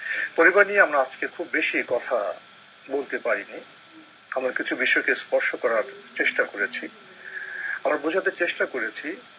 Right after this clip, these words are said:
পরিবার শুধু থাকা, রান্না বান্না, খাওয়ার জায়গা নয়। পরিবার সভ্যতার প্রাথমিক ইউনিট, প্রাথমিক শিক্ষা প্রতিষ্ঠান। পরিবারকে আমাদের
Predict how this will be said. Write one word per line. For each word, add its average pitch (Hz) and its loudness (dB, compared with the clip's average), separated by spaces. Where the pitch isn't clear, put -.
পরিবার 170 8
শুধু 160 -4
থাকা, 127 4
রান্না 127 2
বান্না, 123 -2
খাওয়ার 117 0
জায়গা - 2
নয়। - -12
পরিবার 180 8
সভ্যতার 160 4
প্রাথমিক 135 -2
ইউনিট, 101 -8
প্রাথমিক 135 2
শিক্ষা - 2
প্রতিষ্ঠান। 120 -2
পরিবারকে 165 8
আমাদের 147 4